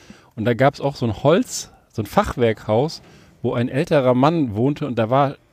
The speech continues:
dorfbekannt, dass der immer auch direkt aus dem Fenster seicht, so, ne? Der hat einfach immer auch so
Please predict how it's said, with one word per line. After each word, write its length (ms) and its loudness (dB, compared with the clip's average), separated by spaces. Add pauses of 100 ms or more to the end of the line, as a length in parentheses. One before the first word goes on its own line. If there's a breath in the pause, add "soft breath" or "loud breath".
(280)
dorfbekannt, 840 0 (320 loud breath)
dass 140 -4
der 100 0
immer 240 2
auch 120 2
direkt 420 -6
aus 180 0
dem 100 -8
Fenster 440 0
seicht, 480 -2
so, 200 -4
ne? 260 0
Der 120 0
hat 120 -2
einfach 200 -2
immer 280 2
auch 140 0
so 180 2